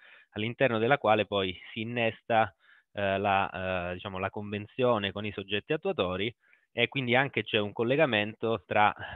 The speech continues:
diciamo, misura in generale, provvedimento attuativo, quindi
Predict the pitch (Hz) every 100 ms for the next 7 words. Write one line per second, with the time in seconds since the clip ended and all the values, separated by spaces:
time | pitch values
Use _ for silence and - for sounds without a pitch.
0 | - 110 104 95 95 95 113 110 - 156
1 | 113 101 85 113 110 110 151 160 95 95
2 | 123 - 113 101 104 113 135 - 110 -
3 | 104 135 101 95 104 95 90